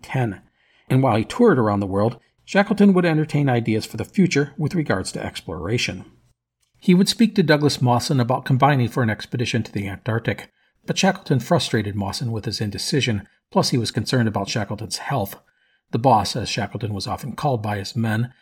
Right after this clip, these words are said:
had gotten heavier, was drinking more, and was a heavy smoker. Mawson suspected Shackleton was suffering from angina, a condition that caused pain in the chest and upper body and was caused by an inadequate blood supply to the heart. Ultimately, Mawson would finance his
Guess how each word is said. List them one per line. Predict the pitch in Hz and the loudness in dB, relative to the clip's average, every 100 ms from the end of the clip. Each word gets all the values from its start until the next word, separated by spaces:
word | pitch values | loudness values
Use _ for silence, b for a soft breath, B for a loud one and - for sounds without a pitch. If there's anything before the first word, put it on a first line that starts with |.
| b | b
had | - 160 | -2 0
gotten | 156 151 135 | 4 2 2
heavier, | 101 147 139 95 87 - | 2 2 2 -2 -6 -4
was | 131 | -2
drinking | 123 139 - 104 | 2 0 2 -2
more, | 92 92 | -2 -6
and | 202 117 | -2 -2
was | 101 | -2
a | 101 | -4
heavy | 113 90 | -4 -6
smoker. | - 107 107 - 98 - _ _ _ _ - | -8 -4 -4 -6 -10 -12 _ _ _ _ 0
Mawson | 151 127 127 | 0 2 -2
suspected | 131 - 127 127 117 | -4 -4 -4 -4 -4
Shackleton | 139 117 127 123 | -4 -4 -2 -2
was | 123 - | -2 -2
suffering | 127 135 127 | -4 -2 -2
from | 123 95 | -4 -6
angina, | 87 90 110 107 95 - _ _ | -8 -6 -4 -2 -4 -8 _ _
a | - | -4
condition | 127 123 139 113 | 0 2 2 0
that | 113 | -4
caused | - 110 - | -4 -6 -6
pain | - 135 120 | -4 -2 -2
in | 101 | -4
the | |
chest | 92 - 120 - | -6 -4 -4 -4
and | 107 | -8
upper | 92 98 | -6 -8
body | - 107 110 110 - _ - | -2 0 0 -2 -6 _ -2
and | 127 | 0
was | 117 | 0
caused | - 175 127 | 2 2 2
by | 110 | -4
an | 98 - | -4 0
inadequate | 135 117 110 - - | 0 0 -2 -6 -8
blood | 113 110 | -6 -6
supply | - - 87 | -6 -8 -8
to | - | -8
the | 104 | -12
heart. | - 131 113 - - _ _ _ _ _ _ - | -8 -4 -4 -6 -16 _ _ _ _ _ _ 0
Ultimately, | 123 120 113 107 | 2 2 0 0
Mawson | 104 101 - 107 | 0 0 -2 -4
would | 101 | -4
finance | 127 110 107 95 | -2 -2 -2 -6
his | 113 | -10